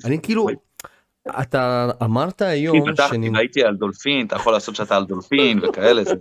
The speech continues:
Speaker 1: <laughs>
Speaker 2: כן.
Speaker 1: תקשיב, אמרת היום איזה משהו שזה הכי נכון, זה פשוט נינטנדו יודעים לעשות כיף. עכשיו, אתה מפעיל משחק של נינטנדו, כן?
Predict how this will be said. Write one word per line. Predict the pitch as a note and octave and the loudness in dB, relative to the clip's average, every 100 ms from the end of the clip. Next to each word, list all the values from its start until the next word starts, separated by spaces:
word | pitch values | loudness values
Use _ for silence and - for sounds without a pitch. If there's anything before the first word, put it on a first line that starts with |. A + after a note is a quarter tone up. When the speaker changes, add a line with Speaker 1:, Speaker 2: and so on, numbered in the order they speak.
| - - | -4 -8
Speaker 1:
<laughs> | - - - | -6 -8 2
Speaker 2:
כן. | C3 G#2+ - - _ | 2 2 -2 -14 _
Speaker 1:
תקשיב, | G#2+ - D#3 G2+ - | -8 -4 -4 -4 -8
אמרת | G#2 A2+ D3+ D3+ | -4 -2 -2 -2
היום | C3 A#2 B2+ | -2 0 0
איזה | A#2+ G#2 | -2 -4
משהו | G2+ A2 A2+ A2+ G#2 | -2 -2 -4 -4 -6
שזה | - - G2 F#2+ F#2+ F#2+ F#2+ - - G#2+ G2 - | -6 -6 -4 -4 -4 -6 -6 -10 -12 -8 -6 -6
הכי | - - A#2+ | -8 -4 -4
נכון, | G#2+ - G#2+ G#2 | -4 -4 -2 -2
זה | G2+ | -4
פשוט | F#2+ - G#2 - _ A2 | -8 -12 -12 -14 _ -6
נינטנדו | G#2 F#2+ A#2+ B2+ | -6 -2 -4 -2
יודעים | A#2 G#2+ G2+ A2 | -4 -4 -4 -6
לעשות | G2+ - A2 - | -6 -6 -10 -10
כיף. | - G2 F2+ - | -8 -8 -8 -14
עכשיו, | - A#2 G2 - - | -8 -6 -6 -10 -20
אתה | - A2+ | -6 -4
מפעיל | G#2 - F3+ | -4 -4 -2
משחק | E3+ C3+ - D3 | -2 -4 -2 -4
של | - | -2
נינטנדו, | B2+ A#2+ A#2 A#2+ A2+ F#2+ F2 | -2 -2 -2 -2 -2 -4 -4
כן? | A#2 | -4